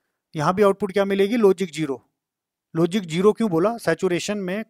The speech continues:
वोल्टेज ड्रॉप क्या होगा? collector to meter zero point two volt, मतलब लॉजिक ज़ीरो। यहाँ पर and ऑपरेशन है, ज़ीरो डॉट ज़ीरो, that is zero। तो आउटपुट क्या मिलेगी? ज़ीरो। इस केस में दोनों ट्रांजिस्टर on रहेंगे।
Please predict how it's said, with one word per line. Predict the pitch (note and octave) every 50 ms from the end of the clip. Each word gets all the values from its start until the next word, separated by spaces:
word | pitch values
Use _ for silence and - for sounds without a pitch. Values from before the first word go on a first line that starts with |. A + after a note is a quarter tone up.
| _ _ - C#3+ C3+
वोल्टेज | C#3+ C#3+ E3+ G3+ F3 A3 G3
ड्रॉप | D3 D#3 E3 D#3+ -
क्या | G3+ G3
होगा? | F#3 D#3+ C#3+ C#3+ D3 E3+ G3 A3+ - F3
collector | D#3 - - - F3 E3
to | - E3+ D#3+
meter | D#3+ D#3 - G#3+ A3+
zero | F3 D3+ E3 E3 E3
point | - F3 E3 -
two | C#3 C3+ B2+
volt, | C3+ C#3+ C3 A2+ _ _ _ _ -
मतलब | D#3 E3+ F3+ F3+
लॉजिक | D#3 C#3 B2+ - C3+ B2 A#2
ज़ीरो। | A#2 A2+ A2 G#2+ - _ _ _ _ _ -
यहाँ | D3+ D3 E3
पर | - F#3+ - -
and | F3 F#3 G3 G3
ऑपरेशन | F#3 - E3 D#3 - - D#3 D3+
है, | C3 A#2 C#3 - _ _ _ _ _ _ _ _ _ -
ज़ीरो | C3+ C#3+ F3 F#3+ A3 G#3
डॉट | F3 E3+ E3 D#3+ -
ज़ीरो, | - B2+ B2 A#2 A#2 - _ _ _ _ _ _ _ _ _ _ _ _ _ _ _ _ _ _ _ _ _ _ _ -
that | C3+ D3 D#3 D3+ -
is | A#3+ A3 - - C3+
zero। | A#2+ B2+ A#2+ A2+ A2 G#2+ _ _ _ _ - _ _ _ _ _ _ _ _ _ _ _ -
तो | D#3+
आउटपुट | - E3+ E3+ F3+ - A3 G3 -
क्या | - E3+ E3
मिलेगी? | E3 E3 D#3+ D#3 D#3 E3+ F3+
ज़ीरो। | D3 - B2+ B2 A2+ A#2 - -
इस | G#3+ A3 -
केस | F#3+ F3 E3 -
में | G3 G#3
दोनों | F#3 F#3 G3+ G#3 F#3
ट्रांजिस्टर | - D3+ D3 D3 D3 C#3 - - G3+
on | D#3+ D#3 C#3+ C3+ C3
रहेंगे। | B2 A2+ G#2+ G#2+ G#2+ G#2+ A2 A2